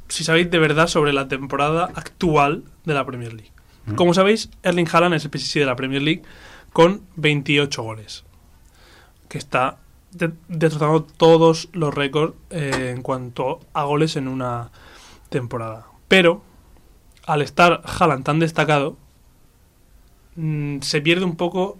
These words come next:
Speaker 1: del resto de la tabla. Entonces la pregunta, la cuatro, es,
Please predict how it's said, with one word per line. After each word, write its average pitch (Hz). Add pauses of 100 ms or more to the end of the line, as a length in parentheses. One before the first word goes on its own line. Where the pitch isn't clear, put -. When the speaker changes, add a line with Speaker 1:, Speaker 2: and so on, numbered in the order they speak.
(140)
Speaker 1:
del 156
resto 147
de 139
la 139
tabla. 120 (880)
Entonces 180
la 156
pregunta, 175
la 147
cuatro, 147
es, -